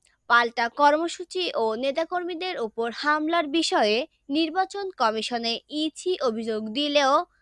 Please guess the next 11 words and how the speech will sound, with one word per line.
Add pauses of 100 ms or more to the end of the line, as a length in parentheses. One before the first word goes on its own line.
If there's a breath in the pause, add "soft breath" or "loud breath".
(180)
কমিশন
কোনো
সহযোগিতা
করছে
না
বলে
অভিযোগ
করেছেন (400)
ঢাকা
আঠারো
উপনির্বাচনে